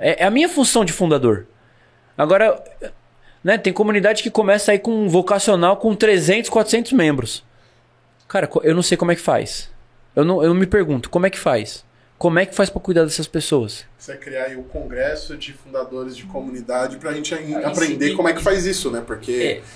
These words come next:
Speaker 2: realmente, o pastoreio, e o pastoreio, ele é lado a lado, né? Esse negócio de, é, a, o, o, como é que fala? É tipo, meu formador virtual, né? Alguma coisa assim. Eu sei que a internet, ela traz algumas facilidades.
Speaker 1: É, mas não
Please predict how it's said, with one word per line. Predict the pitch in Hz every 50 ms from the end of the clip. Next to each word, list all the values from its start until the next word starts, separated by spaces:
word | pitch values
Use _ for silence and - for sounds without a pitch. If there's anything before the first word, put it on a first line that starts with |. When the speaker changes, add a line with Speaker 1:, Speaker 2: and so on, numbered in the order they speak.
| - - -
Speaker 2:
realmente, | 131 135 139 - 190 143 139 135 - 113
o | 92 98
pastoreio, | - - - - - - 156 139 139 - -
e | 226
o | 214
pastoreio, | - - - - 151 139 127 120 127 135 147
ele | 175 - - -
é | - 370 381 - - - _ _ - _ - -
lado | 185 170 165 160 -
a | - -
lado, | - 240 208 202 202 196 - 143 135 123
né? | 131 131 135 151 156 147 127 127 131 135 - -
Esse | 123 123 123 - 156
negócio | 139 147 151 151
de, | 151
é, | 139 147 123 117 127 120 120 120 120 117 - - - - - -
a, | - - 147 151 143
o, | 127 127 123 120 - 123
o, | 117 - - - - -
como | - 127
é | 131
que | 127
fala? | - 160 165 151 131 123 120
É | 117 117
tipo, | 113 - 120 - - 135 123 120 117 120
meu | 120 131 135
formador | 135 - 160 147 151 139 - 156 156 151
virtual, | 156 165 160 - 160 165 165 160 156 147 135 117 110 110
né? | 117 120 131 143 147 143 135 127 123 120
Alguma | 120 120 131 143 139
coisa | - 151 147 143 143
assim. | 139 - 151 151 151 151 151 - - -
Eu | 151 151
sei | - 226
que | 220 - 359
a | 311 285
internet, | 220 175 180 165 156 147 151 156
ela | 139 139 135 127 123 120
traz | 123 - 127 127 117 131
algumas | 123 123 127 120 117
facilidades. | - 113 113 - - 127 123 120 117 117 220 202
Speaker 1:
É, | 180 175 170 170
mas | 165 160 151 143 131 127 139
não | 147 151 156 160 165 175 175